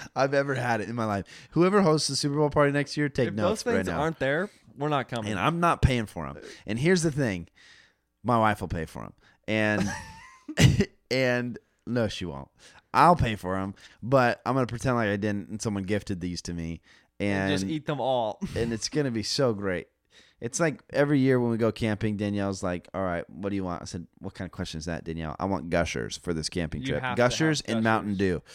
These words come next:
Speaker 1: Dew.
Speaker 2: Yep.
Speaker 1: Um, 'cause I never eat those.
Speaker 2: Exactly.
Speaker 1: I
Speaker 2: You gotta
Speaker 1: never
Speaker 2: go
Speaker 1: eat pizza
Speaker 2: crazy.
Speaker 1: rolls, and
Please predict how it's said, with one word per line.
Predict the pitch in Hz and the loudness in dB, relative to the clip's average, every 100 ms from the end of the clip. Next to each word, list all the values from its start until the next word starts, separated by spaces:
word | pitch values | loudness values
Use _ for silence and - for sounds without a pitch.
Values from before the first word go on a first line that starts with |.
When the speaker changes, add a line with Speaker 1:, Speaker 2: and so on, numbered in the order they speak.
| - 120 | -16 -10
Speaker 1:
Dew. | |
Speaker 2:
Yep. | 123 120 - | -6 -6 -2
Speaker 1:
Um, | 117 113 107 101 98 - | 2 4 2 0 -4 -8
'cause | 120 139 | -2 0
I | 147 | 2
never | 156 156 | 2 2
eat | 180 | 0
those. | - 82 78 - | 0 -2 -2 -10
Speaker 2:
Exactly. | 143 170 220 165 131 | -12 -6 -6 -2 0
Speaker 1:
I | |
Speaker 2:
You | 151 | 2
gotta | 175 | 4
Speaker 1:
never | 185 | 4
Speaker 2:
go | 185 | 2
Speaker 1:
eat | |
pizza | 165 180 | 2 0
Speaker 2:
crazy. | 156 | 2
Speaker 1:
rolls, | 151 151 160 - _ _ _ _ | 4 2 0 -8 _ _ _ _
and | - | -6